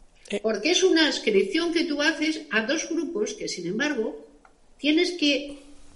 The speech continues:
Speaker 2: tener ya la inteligencia suficiente como para diferenciar bien. Tienes que haberlos diferenciado.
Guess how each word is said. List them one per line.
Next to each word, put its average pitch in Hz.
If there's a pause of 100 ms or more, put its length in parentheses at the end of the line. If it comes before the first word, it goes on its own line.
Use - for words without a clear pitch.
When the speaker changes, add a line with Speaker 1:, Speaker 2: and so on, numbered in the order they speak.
(120)
Speaker 2:
tener 269
ya 226
la 180
inteligencia 185
suficiente 294
como 190
para 180
diferenciar 170
bien. 135 (1300)
Tienes 285
que 262
haberlos 240
diferenciado. 180